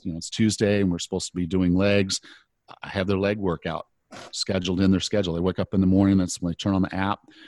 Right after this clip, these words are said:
They're gonna see a motivational quote from me, and then they're gonna see their workout for the day. And so that's right there for them.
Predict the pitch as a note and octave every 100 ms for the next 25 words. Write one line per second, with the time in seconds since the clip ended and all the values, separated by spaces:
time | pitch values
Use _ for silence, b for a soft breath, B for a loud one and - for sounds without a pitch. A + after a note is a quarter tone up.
0 | B - F2 F2+ F2 - F2+ D#2+ F#2 F#2+
1 | G2+ F#2 G2+ - A2 G2+ - F#2 G2+ A2
2 | A#2 A2+ B B B E2+ F2 F2 F2 F#2
3 | E2+ G2+ F#2 F#2 G#2 F2+ D2 - D#2 D2
4 | C#2+ C#2 _ B B B _ F#2+ E2+ E2+
5 | E2+ - - G2+ F#2 F2 F#2 - G2+ F2+
6 | - F#2+ F#2 D2